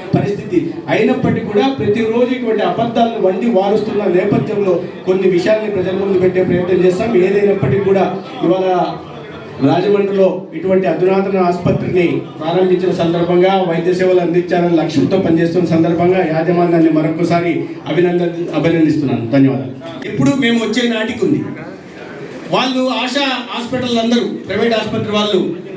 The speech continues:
నోటీస్ ఇస్తే నేను వాళ్ళని పిలిచి మాట్లాడడం జరిగింది. ఆ సందర్భంగా నేను వాళ్ళని మూడు విషయాలు అడిగాను.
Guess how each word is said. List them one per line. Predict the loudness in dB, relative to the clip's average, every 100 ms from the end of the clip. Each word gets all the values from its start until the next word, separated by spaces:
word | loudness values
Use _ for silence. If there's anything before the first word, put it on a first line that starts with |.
| -14 -14 -14 -2
నోటీస్ | 2 2 0 -4 -6
ఇస్తే | -2 -2 -2 -4 -4
నేను | -2 0
వాళ్ళని | -2 -2
పిలిచి | -4 -2
మాట్లాడడం | 0 0 0 0
జరిగింది. | 0 -2 -4 -6 -10 -12 -6
ఆ | -2 -2
సందర్భంగా | 0 0 0 0
నేను | 0 0
వాళ్ళని | -2 -2 0 0
మూడు | 0
విషయాలు | 0 0 -2
అడిగాను. | -2 -4 -6